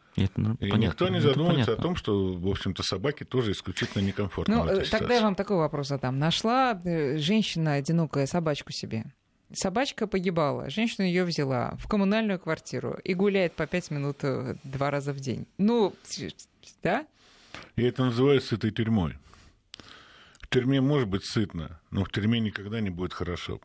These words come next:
Speaker 2: понимаете? Вот в чем дело. Поэтому, если уж вы берете животное, ну, вы должны хотя бы элементарно ощущать ту долю ответственности, которая на вас лежит за это животное, да? Взять собаку и накормить —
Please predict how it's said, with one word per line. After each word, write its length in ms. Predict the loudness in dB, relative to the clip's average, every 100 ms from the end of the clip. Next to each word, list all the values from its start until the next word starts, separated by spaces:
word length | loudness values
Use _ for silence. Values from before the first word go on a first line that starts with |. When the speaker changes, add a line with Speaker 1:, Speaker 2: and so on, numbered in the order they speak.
| -8
Speaker 2:
понимаете? 380 | -2 -2 -2 -2
Вот 160 | -2
в 40 | -2
чем 180 | -4 -2
дело. 240 | -4 -6 -16 -20 -20 -10 -4
Поэтому, 380 | -2 2 2
если 260 | 2 2 0
уж 140 | 0
вы 80 | 2
берете 360 | 2 0 0 -2
животное, 440 | 0 0 0 0
ну, 160 | 2 2
вы 120 | 2
должны 280 | 2 2 0
хотя 280 | 0 0 0
бы 100 | 2
элементарно 500 | 2 2 2 0 0
ощущать 300 | -4 -6 -4
ту 100 | 0
долю 220 | 2 2
ответственности, 520 | 0 -2 -2 -10 -10
которая 420 | -8 -4 -2 -2 -4 -10 -8 0
на 160 | 2
вас 160 | 2 2
лежит 300 | 0 0 0
за 80 | -2
это 220 | -4 -4
животное, 420 | -2 0 -2 -4
да? 240 | -2 -2 -4 -10 -18 -14 -14 -10 -2
Взять 420 | 0 2 0 0
собаку 420 | -2 0 -2 0
и 80 | 2
накормить — 640 | 2 2 0 -2 -6 -8